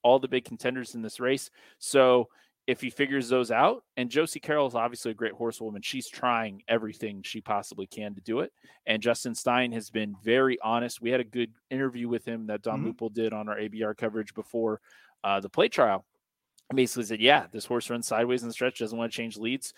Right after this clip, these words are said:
Speaker 1: They're doing a lot of things in the morning, but a lot of this is the afternoon head game that will only get better the more time this horse is, horse
Speaker 2: Sure.
Speaker 1: is out in the afternoon." So, uh, definitely, uh, an interesting horse that – I'm gonna say wait and see on from a win end,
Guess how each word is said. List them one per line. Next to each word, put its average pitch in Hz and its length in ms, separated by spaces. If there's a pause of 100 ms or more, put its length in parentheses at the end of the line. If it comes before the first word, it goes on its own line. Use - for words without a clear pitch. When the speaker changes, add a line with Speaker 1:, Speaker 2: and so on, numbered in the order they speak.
(200)
Speaker 1:
They're 117 100
doing 120 220
a 120 40
lot 117 180
of 120 60
things 123 260
in 117 40
the 113 80
morning, 120 460
but 110 240 (100)
a 110 60
lot 107 240
of 107 100
this 120 240
is 113 220
the 107 180
afternoon 110 460
head 110 180
game 127 340
that 107 160
will 107 180
only 110 120
get 110 200
better 110 260
the 107 80
more 104 240
time 104 240
this 107 140
horse - 280
is, 107 160 (140)
horse 113 220
Speaker 2:
Sure. 127 100
Speaker 1:
is 104 80
out 104 160
in 104 40
the 107 80
afternoon." 110 440
So, 98 320 (420)
uh, 98 280
definitely, 117 520
uh, 95 280 (120)
an 113 140
interesting 123 500
horse 110 520
that – 98 260 (1300)
I'm 120 160
gonna 113 140
say 110 380
wait 117 300
and 113 100
see 120 320
on 110 240
from 107 200
a 104 40
win 107 240
end, 101 280